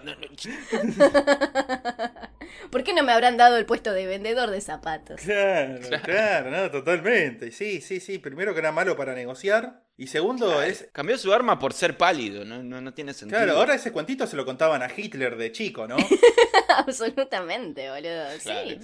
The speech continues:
Speaker 1: Claro.
Speaker 2: Así empezó todo.
Speaker 3: Sí, sí, sí. O cuando expulsaron a todos los judíos de España, seguramente usaban ese cuento para justificarse.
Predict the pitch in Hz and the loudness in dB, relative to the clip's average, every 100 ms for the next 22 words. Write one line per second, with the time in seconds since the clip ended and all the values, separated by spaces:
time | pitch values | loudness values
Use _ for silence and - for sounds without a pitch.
0 | - _ - 156 - 143 175 - 302 311 | -20 _ -20 -18 -10 -6 -4 0 2 2
1 | 226 - 262 254 254 185 151 175 143 - | 0 2 2 4 2 2 0 -2 -6 -6
2 | 156 151 185 175 127 110 110 123 113 110 | -6 -4 -2 -2 -4 -8 -10 -8 -8 -8
3 | 117 120 147 127 131 127 123 131 135 117 | -10 -4 -2 -2 -4 -6 -6 -4 -4 -2
4 | 143 170 147 120 117 117 127 120 113 127 | -2 -2 -4 -6 -6 -6 -8 -10 -8 -4
5 | 123 117 117 117 127 131 135 117 120 113 | -4 -6 -10 -12 -8 -8 -6 -10 -10 -12
6 | 110 120 123 117 117 202 127 - 110 | -12 -14 -14 -12 0 0 0 -6 -20